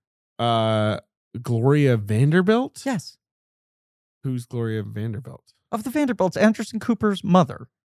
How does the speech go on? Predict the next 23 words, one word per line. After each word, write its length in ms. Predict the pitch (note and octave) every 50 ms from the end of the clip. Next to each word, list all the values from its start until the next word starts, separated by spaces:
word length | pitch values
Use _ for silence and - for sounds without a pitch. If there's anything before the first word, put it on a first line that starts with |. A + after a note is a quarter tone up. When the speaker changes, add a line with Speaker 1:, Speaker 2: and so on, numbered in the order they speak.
| _
Speaker 1:
Oh, 400 | G2 G2+ G#2 G#2+ B2+ D#3 G3 C4 D#4+ _ - - B2 A#2 A2+ A2+ B2 B2 - _ _ _ _ _
yeah. 160 | - A#2 C#3 G3 B3 _ _ _ _ _
Cool. 380 | - A#2+ A#2+ B2 F#3 A#3+ G#3+ F#3 _ _
Speaker 2:
Sidney 280 | - - B3 A#3 D#4 F4
Lumet 200 | E4+ D#4+ D#4 B3+
was 120 | B3 A#3+ A3+
married 340 | A3+ A#3 C4 C#4+ C4+ G#3 C3+
to 60 | A#2
her. 260 | G#2+ - G#2+ A2 - _
Speaker 1:
He 120 | - C3 B2
was, 320 | A#2 C#3 G3+ A3+ F3+ D3
uh, 300 | B2 A2 B2 B2+ A#2+ -
only, 340 | G2 C3+ F#3 A#3 C4+ A#3 G3 - - -
only 260 | - F#3 G#3+ A#3+ B3+
in, 140 | A#3+ G#3+ G#3
yeah, 240 | G#3 - C4+ C#4+ G3+
not 200 | D3 D3+ F3 F3+
for, 260 | - - G3 F#3 F3 - _ - - -
well, 200 | - A3 D4 D4
seven 340 | - - D#4 E4+ C#4+ E3 B2
years. 440 | A#2 D#3 F#3 E3+ D#3 F3 G3 - -
Speaker 2:
Yeah. 240 | - A#4+ A#4+ E4 D3+ - _ _ _ _ _ _ _ _ _ _ _ _ _ _ _ _ _ _ _ _ _
Bizarre. 300 | - C4+ B3+ D#4+ D#4 C4